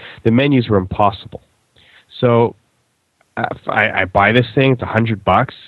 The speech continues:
I, I'm super happy with it. It's e-, Ethernet. Uh, it's got an Ethernet port, and it's, uh,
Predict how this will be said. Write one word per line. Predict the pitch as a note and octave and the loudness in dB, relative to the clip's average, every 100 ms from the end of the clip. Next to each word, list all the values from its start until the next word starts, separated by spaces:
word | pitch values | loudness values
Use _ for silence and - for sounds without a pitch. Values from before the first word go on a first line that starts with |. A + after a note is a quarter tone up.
| - | -16
I, | F#2 | -12
I'm | F#2+ F#2+ F2+ | -8 -8 -6
super | - A#2 | -4 -2
happy | G#2 G#2+ B2 | 0 0 0
with | A2+ A#2 | 0 2
it. | A#2+ | 0
It's | G#2 G2 | 0 -4
e-, | - G#2 G2 - A2+ | -2 0 0 -2 -6
Ethernet. | A2 A#2 G#2+ G#2 G#2 - | -2 0 2 0 0 -2
Uh, | G2+ F#2+ F#2 F2+ F2+ | 0 2 2 2 0
it's | F#2+ | -2
got | A2+ | 0
an | G2+ | 2
Ethernet | A2+ A#2+ A#2 A2+ | 2 2 2 0
port, | B2 A#2 | 0 0
and | G#2+ | 0
it's, | F#2+ G2 | -4 -2
uh, | G2+ F#2 | 0 2